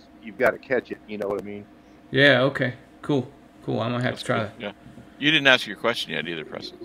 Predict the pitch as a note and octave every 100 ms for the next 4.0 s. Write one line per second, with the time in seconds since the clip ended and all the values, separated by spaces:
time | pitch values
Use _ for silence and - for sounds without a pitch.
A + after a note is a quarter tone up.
0 | - D#3+ D#3 C3+ C#3 B2 A#2+ C3 C#3 B2+
1 | A#2 A#2 C3+ A#2 A2 - B2+ C3+ B2+ A#2+
2 | C3+ B2 - A2 C#3 B2 C3 D3 C3+ A#2
3 | A2 - E3+ D#3 - C3+ G#2+ - A#2+